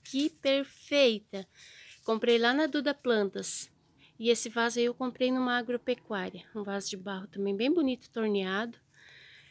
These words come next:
Olha, que perfeitinhas, né? Ô, Modese, muito linda. Coloquei esse sedum ouro aí de forração. Não consegui encher, porque eu não tinha pra encher, mas ele enche sozinho.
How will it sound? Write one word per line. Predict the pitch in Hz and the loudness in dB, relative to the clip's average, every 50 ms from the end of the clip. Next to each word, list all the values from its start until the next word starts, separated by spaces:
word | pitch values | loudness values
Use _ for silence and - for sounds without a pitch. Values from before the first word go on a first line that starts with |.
| - _ _ _ _ _ _ _ _ _ | -20 _ _ _ _ _ _ _ _ _
Olha, | 226 220 214 208 196 190 196 | -2 0 0 0 0 -2 -4
que | 185 - - - | -6 -8 -14 -20
perfeitinhas, | - _ 392 392 403 392 - 311 277 247 - - - - 247 233 214 208 202 196 - | -6 _ 0 0 0 0 0 -2 -2 -2 -2 -4 -4 -2 0 0 0 0 0 0 -2
né? | 240 262 294 294 262 233 214 208 - - - _ - _ - - - - - | -2 0 0 0 0 0 -2 -4 -8 -14 -20 _ -20 _ -20 -20 -20 -20 -4
Ô, | - 269 277 262 | 0 2 2 4
Modese, | 233 220 214 202 196 - 220 214 214 208 - | 2 0 -2 -6 -4 -2 -2 -2 -2 -2 -2
muito | 226 233 240 233 226 240 | -2 -2 -2 -2 -4 -4
linda. | 220 220 226 220 226 | -2 0 0 0 0
Coloquei | 220 - 240 240 240 - 262 269 | 0 2 0 0 2 2 0 0
esse | 262 - | 2 0
sedum | - - - 262 233 220 240 247 247 247 240 - - - - - - _ | -2 0 2 2 0 2 0 0 0 -2 -4 -6 -12 -16 -16 -16 -6 _
ouro | 226 226 226 240 262 285 269 240 | 6 8 10 10 8 8 6 4
aí | 226 226 | 4 2
de | 208 - | 0 -4
forração. | 226 - - 240 214 240 233 - - - - 220 214 233 370 539 - _ _ - - - - - _ _ _ _ _ _ _ _ _ _ | -8 -4 -4 -2 -2 -2 0 0 0 0 2 0 2 0 0 -2 -4 _ _ -20 -20 -20 -20 -20 _ _ _ _ _ _ _ _ _ _
Não | 269 277 294 294 | 2 2 4 6
consegui | - 302 277 - - 254 233 247 | 6 4 4 4 2 0 2 2
encher, | 254 254 240 - - - 247 262 359 | 2 2 4 2 2 4 4 2 2
porque | - - - - 240 | 0 -8 -2 0 0
eu | 226 | 2
não | 226 226 226 220 | 2 2 2 0
tinha | 220 - - 226 226 247 285 294 | 0 -2 0 0 2 2 0 -2
pra | - 247 226 | 0 0 0
encher, | 226 220 214 - - - 247 269 | 0 2 0 0 0 2 2 2
mas | 285 294 277 - | 2 2 2 2
ele | 277 285 294 339 | 2 2 4 4
enche | 349 339 330 320 320 - - | 6 6 6 6 4 4 0
sozinho. | - - - 311 294 233 - 214 202 185 185 175 | 0 0 0 2 2 2 2 2 2 0 -2 -4